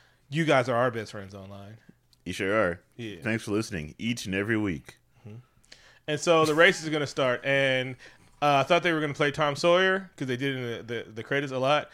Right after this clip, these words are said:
Speaker 1: and I didn't get Tom Sawyer, so that's a ding against this movie.
Speaker 2: You're a little disappointed?
Speaker 1: Yeah.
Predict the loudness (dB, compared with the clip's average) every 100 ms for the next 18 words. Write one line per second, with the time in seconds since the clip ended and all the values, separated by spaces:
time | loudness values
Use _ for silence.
0 | -20 -14 -6 -4 -4 -6 -10 -10 -12 -14
1 | -16 -16 -16 -16 -14 -16 -16 -18 -20 -14
2 | -14 -12 -12 -12 -12 -16 -18 -20 -20 -20
3 | -20 _ -6 -4 -2 -2 -4 -8 -8 -8
4 | -8 _ -12 -10